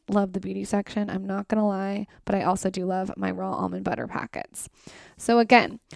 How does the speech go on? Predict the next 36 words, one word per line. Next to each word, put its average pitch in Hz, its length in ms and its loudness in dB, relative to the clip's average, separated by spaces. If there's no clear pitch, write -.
Thrive 226 260 10
Market 214 420 2
is 208 140 0
going 196 360 0
to - 280 -2
extend - 560 0
you 254 80 4
guys 311 220 8
a 392 60 6
code. 196 600 4
You 233 140 0
just 220 160 0
go 208 100 4
to 202 120 2
thrivemarket 202 760 0
dot 262 280 8
com 202 360 2
slash 220 520 4
skinny 208 420 0
and 202 140 -6
you're 196 80 -4
gonna 202 160 -2
get 196 260 2
sixty - 540 2
dollars 202 440 8
of 185 140 0
free 226 460 -2
organic 208 560 0
groceries 208 680 4
plus - 240 2
free 233 280 2
shipping 214 400 2
and 196 80 -2
a 196 60 0
thirty-day 220 520 4
trial. 196 520 4